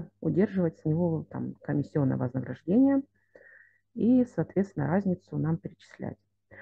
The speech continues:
А передача на ответственное хранение имеется в виду, что, а, данный товар передаётся другой организации, где он хранится,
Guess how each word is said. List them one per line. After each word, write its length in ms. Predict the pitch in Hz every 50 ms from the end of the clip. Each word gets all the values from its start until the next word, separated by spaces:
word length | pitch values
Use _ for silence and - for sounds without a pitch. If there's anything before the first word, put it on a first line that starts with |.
| - - - _ -
А 160 | - 185 196
передача 580 | - - 180 180 156 156 139 135 - - -
на 140 | 165 180 196
ответственное 460 | 220 214 - 247 254 - - 269 269
хранение 680 | 262 - - 254 262 262 269 262 254 254 247 247 247 247
имеется 460 | - 175 180 185 185 185 - _ - 180
в 60 | 175
виду, 440 | 175 170 165 165 175 175 170 170 170
что, 500 | - - _ _ - 160 156 - - - - - - - - - - _
а, 300 | - - 160 156 156 151
данный 380 | 151 160 160 160 156 143 139
товар 440 | 135 - 147 147 170 214 277 320 - _ _ _ _ _ _ _ - 214 - _ _
передаётся 840 | 185 170 175 175 151 180 175 165 156 147 139 - - - 135 135 -
другой 480 | - - - 151 165 156 156 147 139 -
организации, 880 | - - 151 147 - 156 160 165 160 156 139 135 156 - _ - - _
где 120 | 175 170
он 80 | 160 156
хранится, 680 | - - - 170 156 143 135 135 - _ _ - 247